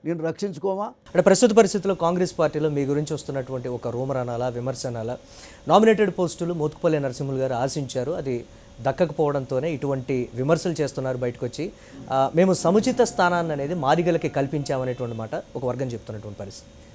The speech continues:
Speaker 2: దీనికి ఏం చెప్తారు?
Speaker 1: పిచ్చోళ్ళాలో పిచ్చోళ్ళు అంతే. నేను రాజకీయ నాయకుడిగా ఆశించటంలో తప్పేం లేదు, ఒక మాట చెప్తున్నా. కానీ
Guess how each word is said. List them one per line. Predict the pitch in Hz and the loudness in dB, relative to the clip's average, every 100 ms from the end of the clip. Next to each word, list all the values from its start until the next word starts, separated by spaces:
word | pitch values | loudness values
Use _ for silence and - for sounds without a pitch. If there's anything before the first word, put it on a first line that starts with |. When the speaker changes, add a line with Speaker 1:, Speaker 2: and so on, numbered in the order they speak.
| - | -10
Speaker 2:
దీనికి | 131 156 | -2 0
ఏం | 139 | 0
చెప్తారు? | 120 160 | 2 2
Speaker 1:
పిచ్చోళ్ళాలో | 226 247 196 202 | 2 0 0 -2
పిచ్చోళ్ళు | 170 127 - 139 139 | -4 -8 -8 -8 -10
అంతే. | 139 - - - - | -14 -16 -20 -20 -6
నేను | 127 127 143 165 185 214 277 311 - - - - - - - - | -2 2 4 8 6 6 2 0 -10 -20 -20 -20 -20 -20 -20 -8
రాజకీయ | 120 107 151 147 202 | -2 0 0 2 4
నాయకుడిగా | 185 160 160 151 175 180 208 | 4 4 4 4 2 4 6
ఆశించటంలో | 151 156 170 160 175 170 190 | 6 6 2 0 0 2 0
తప్పేం | - 135 120 185 202 | -2 -6 2 2 4
లేదు, | 175 160 151 - - - - - | 4 2 0 -6 -18 -20 -20 -16
ఒక | 110 | -8
మాట | 113 113 131 | -6 -2 0
చెప్తున్నా. | 165 139 - - - - - - - - - - | 2 0 -4 -12 -12 -18 -20 -20 -20 -20 -20 -4
కానీ | 160 185 165 175 202 | 0 4 4 4 0